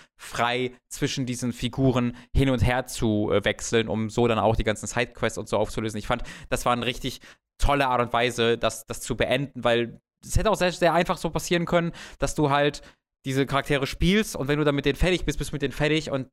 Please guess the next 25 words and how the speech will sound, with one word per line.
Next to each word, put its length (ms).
hast 220
dann 80
halt 140
verpasst, 400
was 100
du 80
verpasst 420
hast. 240
Äh, 60
aber 400
hier 140
finden 260
sie 120
halt 120
eine 80
schöne 200
Möglichkeit, 540
wie 60
du 80
dann 160
am 100
Ende 260
sagen 280
kannst, 180
„So, 160